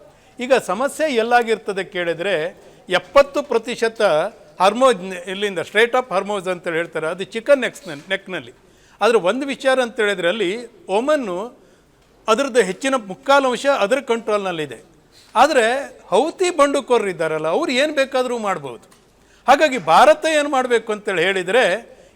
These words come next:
ಇತ್ತಲಾಗಿ ನಮಗೆ ಕೇವಲ ತೈಲ ಒಂದೇ ಅಲ್ಲ, ಚಾರ್ಬಾರ್ ಬಂದರೊಂದು ಉಂಟು, ಹಾರ್ಬರ್ ನಮ್ಮ ಕೈಯಲ್ಲೇ ಉಂಟು. ಇವತ್ತಿಗೂ ನಾವೇ ಅದನ್ನ ನೋಡ್ಕೊಳ್ತಾ ಇದ್ದೇವೆ. ಏನಾಗಿದೆ, ಕಳೆದು ಬಂದ ಇದರಲ್ಲಿ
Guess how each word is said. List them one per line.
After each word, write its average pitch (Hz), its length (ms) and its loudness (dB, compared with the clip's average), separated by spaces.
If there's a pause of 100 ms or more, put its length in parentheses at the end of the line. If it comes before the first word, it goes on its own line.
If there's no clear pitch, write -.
ಇತ್ತಲಾಗಿ 269 800 2
ನಮಗೆ 240 280 -2
ಕೇವಲ 262 420 2
ತೈಲ 269 320 0
ಒಂದೇ 254 280 0
ಅಲ್ಲ, 208 120 -2
ಚಾರ್ಬಾರ್ 247 840 2 (300)
ಬಂದರೊಂದು 254 500 4
ಉಂಟು, 185 180 -4
ಹಾರ್ಬರ್ 240 380 4
ನಮ್ಮ 247 180 -4
ಕೈಯಲ್ಲೇ 240 360 2
ಉಂಟು. 190 180 -4
ಇವತ್ತಿಗೂ 240 360 -2
ನಾವೇ 240 260 2
ಅದನ್ನ 247 280 0
ನೋಡ್ಕೊಳ್ತಾ 214 500 -2
ಇದ್ದೇವೆ. 165 440 -6 (540)
ಏನಾಗಿದೆ, 254 460 4
ಕಳೆದು 247 340 0
ಬಂದ 233 200 -6
ಇದರಲ್ಲಿ 214 560 -2